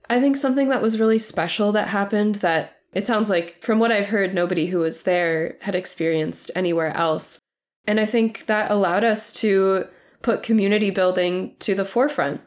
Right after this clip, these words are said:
So it was still very much centered around firing the kiln, but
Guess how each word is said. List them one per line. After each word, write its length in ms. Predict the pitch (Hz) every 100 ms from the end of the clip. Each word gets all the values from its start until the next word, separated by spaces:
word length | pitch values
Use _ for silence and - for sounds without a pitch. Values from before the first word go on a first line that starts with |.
| _
So 160 | - 214
it 80 | 208
was 140 | 208
still 200 | - 262
very 240 | 220 214 208
much 260 | 190 190
centered 380 | - 180 196 190
around 640 | 190 185 170 175 175 175 - -
firing 420 | - 208 196 190
the 80 | 165
kiln, 500 | 180 269 311 214 202
but 360 | 196 180 -